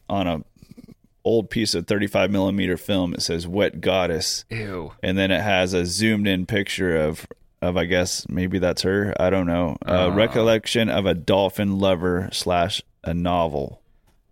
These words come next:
Speaker 2: Poor Dolly.
Speaker 1: Ew. What is wrong with people?
Speaker 2: Man.
Speaker 1: Um, it's got fifty-eight ratings.
Speaker 2: Isn't that
Speaker 1: And
Speaker 2: be-, what's, what's the star rating?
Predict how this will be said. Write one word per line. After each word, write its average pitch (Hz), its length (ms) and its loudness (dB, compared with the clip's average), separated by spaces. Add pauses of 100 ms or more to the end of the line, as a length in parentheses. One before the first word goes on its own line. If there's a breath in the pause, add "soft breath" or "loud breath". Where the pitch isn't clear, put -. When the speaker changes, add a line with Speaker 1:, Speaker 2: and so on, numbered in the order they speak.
(140)
Speaker 2:
Poor 160 300 0
Dolly. 80 540 0
Speaker 1:
Ew. 90 80 -10 (840 soft breath)
What 147 200 0
is 82 300 -2
wrong 117 320 -2
with 85 160 -4 (240)
people? - 420 -6
Speaker 2:
Man. 117 440 -4
Speaker 1:
Um, 98 420 2 (440)
it's 101 140 -6
got 101 220 0
fifty-eight 131 540 2
ratings. 98 800 0 (240)
Speaker 2:
Isn't 285 320 2
that 151 220 2
Speaker 1:
And 92 160 -4 (120)
Speaker 2:
be-, 123 240 0
what's, 156 240 2
what's 180 220 0
the 180 80 -2
star 110 320 4
rating? 80 400 -2